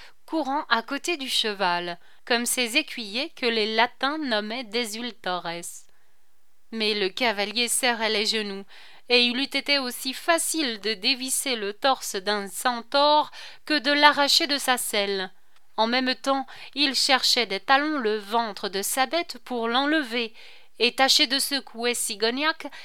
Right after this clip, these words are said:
qu'il ne pouvait charger car il avait les mains occupées à tenir la bride et à contraindre Isabelle. La course du cheval ainsi tiraillé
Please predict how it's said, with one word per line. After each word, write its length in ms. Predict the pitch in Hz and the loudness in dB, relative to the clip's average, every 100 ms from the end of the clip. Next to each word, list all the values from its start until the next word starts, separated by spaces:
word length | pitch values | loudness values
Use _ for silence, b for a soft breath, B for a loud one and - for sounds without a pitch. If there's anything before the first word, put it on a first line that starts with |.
| B | B
qu'il 200 | - 294 | -2 0
ne 100 | 262 | 0
pouvait 340 | 254 277 269 330 | -2 -6 0 2
charger 500 | - 269 247 277 339 - | 6 6 4 2 0 -2
car 360 | 311 302 320 302 | 2 4 4 0
il 180 | 277 | 0
avait 220 | 233 226 247 | 0 2 0
les 120 | 226 | 0
mains 240 | 240 269 - | -2 -2 -2
occupées 720 | 254 - 254 247 - 339 359 - | -6 -6 -8 -8 -10 -10 -10 2
à 140 | 220 | 4
tenir 380 | 220 262 247 240 | 4 0 -2 -2
la 180 | 226 202 | 0 0
bride 480 | 196 214 240 202 240 B B - | 0 -2 -2 0 -2 B B 0
et 80 | 254 | 2
à 100 | 233 | 2
contraindre 640 | 240 233 220 277 311 294 262 - | 0 -6 -4 -2 0 0 0 0
Isabelle. 840 | 247 220 202 196 190 185 185 185 - - - - - b b b b | -4 0 0 0 -2 -2 -4 -8 -12 -18 -20 -20 -20 b b b b
La 140 | 208 | -4
course 400 | 202 247 240 - | -4 -6 -6 -4
du 220 | 233 196 214 | -4 -4 -4
cheval 420 | - 220 226 214 | -2 2 2 0
ainsi 380 | 196 196 - 208 | -4 -6 -6 -6
tiraillé 680 | - 277 254 214 196 196 | -4 0 0 0 0 -2